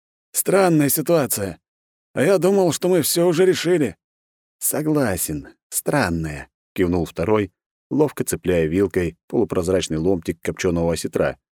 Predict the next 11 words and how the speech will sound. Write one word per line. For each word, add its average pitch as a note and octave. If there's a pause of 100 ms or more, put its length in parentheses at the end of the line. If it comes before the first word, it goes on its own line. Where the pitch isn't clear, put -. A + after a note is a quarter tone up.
(680)
"И A2
да, B2 (180)
я B2+
наведу C#3+
справки, -
но F2
прямо A2+
разобраться A2
пока G#2
не G#2
смогу. F2+